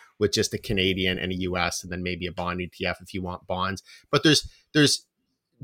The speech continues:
different ways in terms of strategy of investing in the market. That one way to break it down would be passive and active, right? So, uh, a passive investor, investor is somebody who just wants to mirror the market, right?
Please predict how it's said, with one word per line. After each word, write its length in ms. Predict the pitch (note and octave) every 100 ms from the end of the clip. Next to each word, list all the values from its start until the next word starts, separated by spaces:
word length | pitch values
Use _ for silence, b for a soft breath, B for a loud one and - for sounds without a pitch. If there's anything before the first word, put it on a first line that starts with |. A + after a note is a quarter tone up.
| - - -
different 300 | F#3+ F#3+ C#3+
ways 400 | C3 C3 A2 - - -
in 140 | B2+
terms 240 | - B2+ A2
of 100 | G#2
strategy 500 | - G#2 G2+ F#2+ G#2+
of 40 |
investing 400 | G2+ G2 F#2 -
in 60 | G2
the 80 | F#2
market. 400 | F2 - E2+ -
That 160 | D#2+ - _ _
one 280 | B2 A#2+ B2
way 120 | B2+
to 80 | A2
break 260 | A2 G#2+ G#2+
it 80 | G2
down 220 | G2+ G2
would 100 | F2
be 80 | G2+
passive 440 | - G2 - G2
and 100 | F2+
active, 400 | E2+ E2+ - -
right? 260 | F#2+ G2 -
So, 280 | A2 G2+ b b b _
uh, 120 | - -
a 80 | G#2
passive 440 | - C#3 D3+ D#3+
investor, 520 | D#3 B2 A2+ - C#3 -
investor 520 | A#2+ G#2 G2 - A2
is 140 | G#2 -
somebody 380 | G#2 G2+ G2+ G2
who 200 | G#2+ F#2 _ _ _
just 320 | - B2 A2+ A#2
wants 220 | A2 -
to 60 |
mirror 180 | A2 G2+
the 80 | G2
market, 340 | F#2 F#2 - - _ - - _ -
right? 260 | F#2+ A2